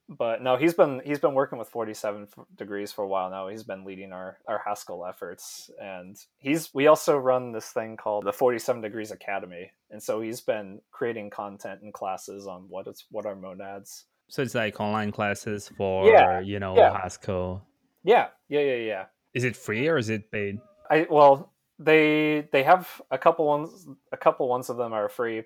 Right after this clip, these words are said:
Speaker 1: but they also do offer, like, paid ones where you can come in and get more time and more, you know, hand-, hands-on tutorial stuff.
Speaker 2: Right.
Speaker 1: Yeah.
Speaker 2: That's really cool. That's
Speaker 1: Yeah.
Speaker 2: amazing stuff. It's very exciting to see all these initiatives being put forward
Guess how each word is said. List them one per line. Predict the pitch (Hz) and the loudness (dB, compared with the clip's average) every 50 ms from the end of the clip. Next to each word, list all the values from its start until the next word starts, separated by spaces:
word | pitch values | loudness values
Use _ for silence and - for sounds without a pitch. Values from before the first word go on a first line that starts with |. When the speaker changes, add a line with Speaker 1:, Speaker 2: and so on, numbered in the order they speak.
| _ - | _ -4
Speaker 1:
but | 110 107 104 - | -4 -4 -2 -2
they | 113 117 | -2 0
also | 120 120 113 - 123 | 0 0 -2 -4 -6
do | 113 107 104 | -4 -2 -2
offer, | 101 107 - 120 | -2 -2 -2 -6
like, | 104 104 98 - _ | -8 -8 -8 -8 _
paid | 113 107 104 104 | -8 -8 -8 -8
ones | 107 104 101 101 - | -8 -12 -12 -12 -12
where | 113 101 | -10 -10
you | 95 98 | -10 -10
can | 98 | -12
come | - - 101 98 95 | -12 -12 -12 -12 -12
in | 95 98 | -14 -14
and | 101 101 | -16 -10
get | 110 107 - 113 | -10 -10 -10 -8
more | 107 101 101 | -10 -10 -10
time | - - 101 98 95 92 92 | -10 -12 -14 -14 -14 -16 -18
and | 92 98 | -20 -18
more, | 98 98 95 92 92 95 95 - _ | -16 -14 -14 -14 -14 -16 -18 -20 _
you | 104 101 | -20 -18
know, | 92 87 92 - | -16 -16 -12 -10
hand-, | 113 104 101 - - | -8 -8 -8 -10 -10
hands-on | - 123 104 98 98 - 104 92 101 | -8 -8 -8 -8 -10 -10 -12 -12 -12
tutorial | - 107 - _ 98 92 87 85 87 | -14 -20 -16 _ -12 -10 -10 -10 -12
stuff. | - - - 90 92 95 | -14 -14 -12 -10 -8 -6
Speaker 2:
Right. | 104 101 98 101 107 _ _ _ _ _ _ _ _ _ _ _ | -6 -6 -6 -8 -12 _ _ _ _ _ _ _ _ _ _ _
Speaker 1:
Yeah. | - 98 95 - | -6 -6 -4 -4
Speaker 2:
That's | 151 - - | -6 -4 -2
really | 208 208 285 320 - | -2 -2 -2 -2 -6
cool. | - - 101 113 135 123 95 87 - - - | -6 -6 -6 -4 -4 -4 -6 -8 -12 -14 -12
That's | - 131 127 - - | -10 -10 -10 -10 -10
Speaker 1:
Yeah. | - | -4
Speaker 2:
amazing | 123 110 110 104 - 127 120 110 104 | -2 0 0 0 0 0 -2 -4 -6
stuff. | - - 110 107 104 104 101 101 - _ _ _ _ | -6 -4 -2 -2 -2 -2 -4 -6 -12 _ _ _ _
It's | 143 147 - 139 | -18 -16 -10 -4
very | 127 147 202 254 | -2 -2 0 0
exciting | 226 - - - 110 110 117 113 107 101 101 | -2 -4 -4 -2 0 0 0 0 0 -2 -2
to | - - 113 | -4 -4 -6
see | - - - - 113 110 | -6 -8 -8 -6 -2 0
all | 107 107 107 107 104 | 0 0 0 0 -2
these | 104 113 107 101 101 95 92 - - - - _ _ _ - | -2 -2 -2 -2 -2 -4 -6 -10 -14 -16 -18 _ _ _ -4
initiatives | 120 123 123 123 - - 117 - - 110 101 95 95 95 - | -2 0 0 0 0 -2 -2 -2 -2 -2 -2 -2 -4 -8 -8
being | - 110 104 101 | -4 -4 -4 -2
put | - 113 107 - | -2 -4 -4 -4
forward | - _ - 101 104 104 98 92 92 90 90 101 107 | -6 _ -2 0 0 0 0 -2 -4 -6 -8 -12 -16